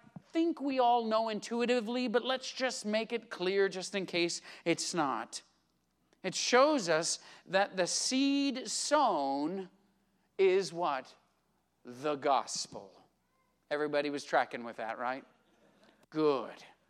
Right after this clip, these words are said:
good. I knew you had a good pastor.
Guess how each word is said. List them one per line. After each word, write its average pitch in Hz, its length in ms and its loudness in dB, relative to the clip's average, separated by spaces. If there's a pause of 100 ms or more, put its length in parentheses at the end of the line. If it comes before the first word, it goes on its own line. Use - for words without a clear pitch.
(120)
good. 117 560 -6 (520)
I 110 60 -12
knew 143 300 -2
you 127 180 -6
had 123 140 -6
a 110 60 -10
good 117 260 -14
pastor. 123 580 -12